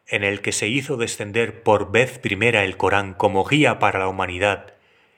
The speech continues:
y una prueba evidente de esa guía, y como criterio por el que discernir lo verdadero de lo falso.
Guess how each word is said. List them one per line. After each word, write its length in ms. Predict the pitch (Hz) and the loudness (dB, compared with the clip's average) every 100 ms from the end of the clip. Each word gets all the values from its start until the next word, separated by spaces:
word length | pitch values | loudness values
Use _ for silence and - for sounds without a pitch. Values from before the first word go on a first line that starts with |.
| _ - | _ -4
y 80 | |
una 240 | 120 135 131 | 0 2 2
prueba 260 | 139 120 | 2 4
evidente 520 | 110 101 107 123 113 92 | 2 2 0 -2 -4 -4
de 80 | |
esa 180 | 90 95 | -2 -4
guía, 380 | - 92 82 - _ _ _ _ _ | -4 -4 -4 -8 _ _ _ _ _
y 120 | 131 | -4
como 280 | 123 127 117 | 2 2 2
criterio 560 | - 107 143 156 123 107 | 0 0 2 2 0 -2
por 160 | 110 | -2
el 160 | 101 101 | -2 -2
que 120 | 104 | -4
discernir 680 | 101 - - 101 104 127 104 | -2 -4 0 0 2 -2 0
lo 120 | 101 | 0
verdadero 580 | 104 95 95 120 113 92 | 2 2 2 2 0 -2
de 100 | 90 | -4
lo 120 | 90 | -4
falso. 500 | - 92 - 101 - | -2 -2 -4 -12 -14